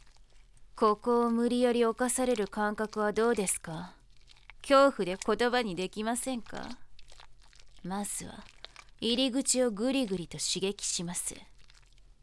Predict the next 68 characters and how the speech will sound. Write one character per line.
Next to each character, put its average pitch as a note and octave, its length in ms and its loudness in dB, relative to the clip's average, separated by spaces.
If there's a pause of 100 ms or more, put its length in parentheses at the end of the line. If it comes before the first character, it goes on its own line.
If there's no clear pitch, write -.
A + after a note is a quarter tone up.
ゾ G3 240 2
ワ F#3 140 2
ゾ D#3 120 -6
ワ E3 100 -10
と D3 140 -14
し - 80 -6
た F3 140 -10
感 F#3 240 -6
覚 F#3+ 220 -6
が F#3 100 -2
駆 G3 160 -4
け G3+ 160 0
上 G#3 60 0
が G#3 80 -2
っ G3+ 40 -4
て - 140 -14
く - 140 -16
る F3 80 -10
で - 120 -12
し - 180 -6
ょ - 40 -12
う。 G#3 140 -14 (1120)
こ E3+ 180 -4
れ F3 140 -6
が F3 140 -8
メ F3+ 180 -2
ス - 180 2
の G3+ 140 -2
快 F#3+ 260 -6
楽 - 220 -10
な - 140 -12
の - 100 -14
で - 140 -14
す - 220 -8
よ。 - 140 -16 (1600)
あ F3+ 140 -8
ら、 - 180 -12 (800)
な C4 180 6
ん C#4 60 4
だ B3+ 120 2
か G#3 140 -2
ま G#3 160 0
た B3+ 160 4
大 D4 140 6
き - 120 -14
く A3 120 -2
な G#3 120 0
っ - 60 -10
て - 80 -8
い F3+ 80 -6
ま F3+ 120 -6
す - 180 -6
ね。 G3 420 -8 (800)
お G3+ 140 2
尻 G#3 380 0
の G#3+ 160 -2
穴 G#3 240 0
を - 60 -8
こ G#3 180 -2
す G#3+ 180 0
ら G#3 100 2
れ G3 120 -4
て - 100 -12
い - 80 -10
る F3+ 80 -8
だ F3+ 140 -6
け - 160 -8
で、 - 200 -12